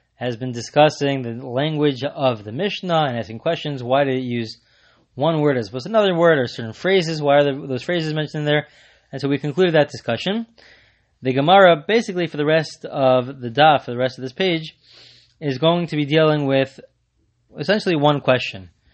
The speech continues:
The question is, Mina Hanimili. We have essentially three different laws in our Mishnah. One halacha in the Mishnah is that if your sister-in-law, in the case of Yibam, if your sister-in-law is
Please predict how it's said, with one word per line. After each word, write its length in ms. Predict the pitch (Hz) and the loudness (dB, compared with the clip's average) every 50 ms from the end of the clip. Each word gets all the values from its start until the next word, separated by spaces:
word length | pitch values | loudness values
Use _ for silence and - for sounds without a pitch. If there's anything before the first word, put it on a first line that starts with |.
| _ _ _ _ _ - | _ _ _ _ _ -4
The 60 | 151 | 0
question 260 | 190 226 214 214 196 180 | 0 2 2 0 -2 -2
is, 120 | 165 143 | -2 -2
Mina 200 | 151 165 165 180 | -2 0 4 4
Hanimili. 500 | 185 180 165 156 147 139 123 104 95 92 _ _ _ _ _ _ _ _ _ _ _ _ | 4 4 4 2 0 -4 -4 -6 -10 -16 _ _ _ _ _ _ _ _ _ _ _ _
We 140 | - 180 214 | -10 -6 -4
have 580 | 226 185 190 185 180 175 170 175 170 170 196 - _ _ _ _ _ _ _ _ _ | -2 2 4 6 6 6 6 4 2 -4 -12 -18 _ _ _ _ _ _ _ _ _
essentially 880 | 165 151 - - 233 247 226 - 202 185 180 170 165 165 170 - _ _ _ _ _ _ _ _ _ _ _ | -14 -8 -6 -4 -4 -4 -4 -6 -6 -4 -2 0 0 -2 -2 -6 _ _ _ _ _ _ _ _ _ _ _
three 440 | - 165 160 175 190 202 202 196 196 | -6 -4 0 2 2 2 2 0 -2
different 680 | 156 143 - 160 165 151 - 156 147 147 147 147 - - - _ _ _ _ _ _ _ _ _ _ _ _ | -4 -4 -2 -2 -2 0 0 0 0 0 0 -4 -8 -14 -20 _ _ _ _ _ _ _ _ _ _ _ _
laws 540 | 127 127 135 139 139 135 131 127 120 113 127 | -2 2 4 6 6 6 6 4 0 -4 -10
in 240 | 147 - - 120 123 | -14 -12 -10 -10 -8
our 260 | 131 131 123 120 117 | -6 -4 -4 -4 -4
Mishnah. 480 | 117 117 104 - - - 110 101 104 _ _ _ _ _ _ _ _ _ _ _ _ _ _ _ | -4 -6 -8 -10 -14 -18 -20 -20 -20 _ _ _ _ _ _ _ _ _ _ _ _ _ _ _
One 300 | 123 123 143 175 190 185 | 0 2 4 4 4 2
halacha 580 | 190 - - 147 139 147 147 151 156 - - 143 | -2 -6 -6 -4 0 2 4 4 2 2 0 -4
in 80 | 139 | -4
the 60 | 135 | -4
Mishnah 400 | 131 143 139 - - 139 131 127 | -6 -8 -8 -10 -8 -8 -6 -6
is 280 | 135 143 127 120 113 110 | -6 -6 -8 -8 -6 -4
that 300 | 120 120 120 123 135 - _ _ _ _ _ _ _ _ _ _ | -2 -2 -2 -2 -4 -8 _ _ _ _ _ _ _ _ _ _
if 240 | 139 135 131 - | -2 -2 -2 -2
your 140 | 127 127 127 | -4 -4 -4
sister-in-law, 960 | 123 - - 180 185 - - - 165 156 151 143 139 135 131 127 120 113 113 | -4 -6 -6 -6 -6 -6 -6 -6 -4 -2 -2 -2 0 0 2 2 2 0 -2
in 120 | 117 131 | -4 -8
the 80 | 120 120 | -10 -8
case 240 | - - 170 160 - | -6 -6 -6 -4 -6
of 80 | 127 | -4
Yibam, 400 | 120 135 151 135 123 107 107 110 | -2 -2 0 0 -2 -4 -6 -8
if 140 | 110 - - | -10 -12 -12
your 100 | 120 117 | -12 -12
sister-in-law 540 | - 170 165 151 - 147 139 135 131 127 127 | -8 -8 -8 -8 -8 -8 -6 -2 -2 -2 -2
is 200 | 127 127 110 | -4 -8 -12